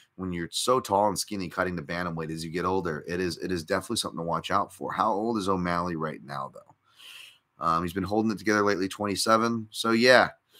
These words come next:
Um, not too crazy. You know, he, he, he took some breaths in the Mo-, Moutinho fight, but it's like, dude, you're just piecing a guy up for three rounds. Of course you're gonna take some breaths, right?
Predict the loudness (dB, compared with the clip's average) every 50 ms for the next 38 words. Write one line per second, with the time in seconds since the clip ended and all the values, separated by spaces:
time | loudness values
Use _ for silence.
0 | -20 -20 -20 -20 _ _ _ _ _ _ _ 6 8 8 8 8 6 6 4 2
1 | -4 -6 -10 _ _ _ _ _ _ _ _ _ 2 2 2 2 2 -2 -2 -2
2 | 0 0 2 2 2 2 0 -2 -4 -6 -8 -8 -8 -6 -2 -2 -2 -2 -2 -4
3 | -4 -6 -4 -4 -4 -4 -2 -4 -6 -4 -6 -6 -6 -4 -6 -4 -4 -6 -6 0
4 | 2 2 2 2 0 -4 -4 -2 -2 0 0 0 -2 -2 0 -2 -2 -2 -2 -4
5 | -6 -4 -2 0 0 0 0 0 0 0 0 0 -2 -4 -4 -6 -4 -4 -4 -4
6 | -2 0 0 0 -2 -2 -4 -2 -2 -2 -2 -4 -6 -8 -10 -12 -12 -12 _ -12
7 | -8 -6 -6 -6 -6 -8 -10 -6 -4 -2 -2 -2 -4 -8 _ -18 -10 -8 -6 -4
8 | -2 0 2 2 2 0 -4 -10 -18 _ _ -6 -4 -4 -6 -10 -10 -12 -12 -10
9 | -12 -12 -10 -10 -14 -16 -12 -2 0 0 0 0 -2 -10 -10 -6 -6 -6 -6